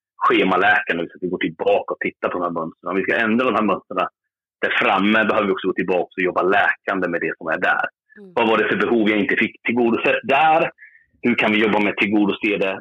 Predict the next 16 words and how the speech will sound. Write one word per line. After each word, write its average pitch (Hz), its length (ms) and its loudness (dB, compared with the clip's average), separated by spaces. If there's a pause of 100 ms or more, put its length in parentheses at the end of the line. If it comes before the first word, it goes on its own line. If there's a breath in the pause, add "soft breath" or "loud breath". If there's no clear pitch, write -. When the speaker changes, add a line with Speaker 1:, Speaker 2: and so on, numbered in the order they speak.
Speaker 1:
både 98 340 -4
där 95 240 -2
och 98 140 -2
då, 151 460 0
men 117 220 0
också - 460 -4 (120)
skapa 101 280 -4
ett 95 100 -4
liv 95 240 -2
där 85 80 -4
jag 85 120 -8
tillgodoser 95 460 -2
det 87 60 2 (120)
här 90 160 4
och 82 100 0
nu, 107 280 2